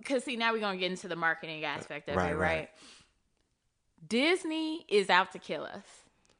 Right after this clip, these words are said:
Speaker 1: I'm convinced.
Speaker 2: Disney is trying to murder us?
Speaker 1: Here's why. Because the, the emotional, like, tizzy I've been in for the past couple of weeks,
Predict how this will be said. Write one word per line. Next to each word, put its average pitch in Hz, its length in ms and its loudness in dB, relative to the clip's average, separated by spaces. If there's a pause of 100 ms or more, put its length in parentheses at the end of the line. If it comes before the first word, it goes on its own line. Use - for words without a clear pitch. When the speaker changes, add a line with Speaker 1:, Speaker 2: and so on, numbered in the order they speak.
(340)
Speaker 1:
I'm 208 140 6
convinced. 180 460 0
Speaker 2:
Disney 143 200 8
is 143 80 6
trying 147 140 8
to 123 60 4
murder 139 260 4
us? - 260 -8
Speaker 1:
Here's 349 380 8
why. 208 340 6 (120)
Because 240 560 4 (100)
the, 226 200 4 (140)
the 202 160 6
emotional, 233 1120 4 (280)
like, 208 300 8
tizzy 240 480 2
I've 196 260 6
been 190 200 -2
in 190 280 -2
for 196 140 -6
the 170 80 -10
past 196 280 0
couple 196 280 -6
of 196 40 2
weeks, 196 200 -4